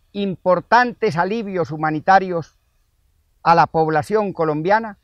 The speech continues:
en particular a la población humilde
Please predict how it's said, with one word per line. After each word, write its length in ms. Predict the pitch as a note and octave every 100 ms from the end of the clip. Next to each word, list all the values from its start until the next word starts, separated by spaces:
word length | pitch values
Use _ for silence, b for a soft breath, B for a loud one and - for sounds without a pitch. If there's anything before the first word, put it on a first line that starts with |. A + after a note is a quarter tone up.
| _ _ _
en 300 | A3+ C4 B3
particular 880 | - F#3 D#3+ - E3+ D#3 D#3+ G#3 A3+ - _ _ _ _ _ _ _ _ - _ -
a 100 | F3
la 140 | F3+ D#3+
población 600 | E3 D#3 D#3+ - G3 G3
humilde 540 | G#3 A3+ G#3+ G3